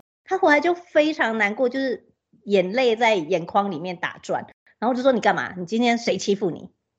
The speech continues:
然后她就说：“没有，是我的铅笔盒不见了。”然后我就想说，铅笔盒，铅笔盒早上哦，是我帮她塞进她的书包，因为我就看到铅笔盒在桌上，我就把它塞到她的书包。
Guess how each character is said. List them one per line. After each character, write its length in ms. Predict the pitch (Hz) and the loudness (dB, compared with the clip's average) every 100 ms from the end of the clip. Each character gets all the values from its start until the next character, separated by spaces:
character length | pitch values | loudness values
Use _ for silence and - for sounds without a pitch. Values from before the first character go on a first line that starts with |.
| - | -10
然 120 | 180 | -8
后 60 | - | -2
她 120 | - 415 | 2 4
就 180 | 381 | 4
说 300 | 381 302 302 - - _ - | 2 2 0 -4 -20 _ -14
：“没 320 | 175 175 175 | -4 -2 0
有， 380 | 180 175 247 254 _ - | -2 -4 -10 -18 _ -10
是 160 | 294 | -2
我 180 | 269 190 | 2 2
的 120 | - | 0
铅 320 | - 208 208 | -6 -4 -4
笔 160 | 208 156 | -2 -4
盒 180 | 170 170 | -4 -6
不 160 | - | -8
见 560 | - - - 180 131 - | -16 -10 -2 0 0 -6
了。” 140 | - - _ _ _ _ _ - | -16 -18 _ _ _ _ _ -4
然 100 | 240 | 2
后 60 | 339 | 2
我 60 | |
就 120 | 349 | 4
想 200 | 349 254 | 2 2
说， 160 | 220 320 | 2 0
铅 300 | - 349 359 | 2 2 4
笔 200 | 302 175 | 2 0
盒， 380 | 156 160 160 165 | 2 4 4 2
铅 180 | 302 311 | 2 4
笔 160 | 202 | 6
盒 100 | 180 | 4
早 280 | 180 165 135 | 2 0 0
上 260 | 170 220 190 | 0 0 0
哦， 260 | 170 160 | -4 -4
是 200 | 165 262 | -4 -2
我 180 | 208 151 | 2 2
帮 220 | 143 190 | 0 -2
她 160 | 208 208 | 0 -2
塞 240 | 208 175 | 0 -2
进 180 | 190 185 | -2 -6
她 140 | 165 | -4
的 100 | 160 | -4
书 240 | 147 - 151 | -4 -6 -8
包， 300 | 151 139 135 | -6 -6 -4
因 120 | 240 | -4
为 40 | |
我 60 | 226 | -2
就 100 | 202 | -2
看 160 | 214 214 | -2 -2
到 100 | 208 | -2
铅 180 | 208 | -4
笔 120 | 196 147 | -4 -4
盒 80 | |
在 120 | 156 180 | -2 -2
桌 220 | 180 170 | 0 -2
上， 300 | 190 160 - - - - | 0 -2 -4 -20 -20 -6
我 80 | |
就 80 | 190 | -2
把 160 | 202 139 | 0 0
它 60 | |
塞 220 | 175 190 170 | -2 0 0
到 120 | 170 | 0
她 120 | 165 | 0
的 80 | 147 | -4
书 240 | - 139 | -10 -14
包。 340 | 139 127 90 | -12 -12 -12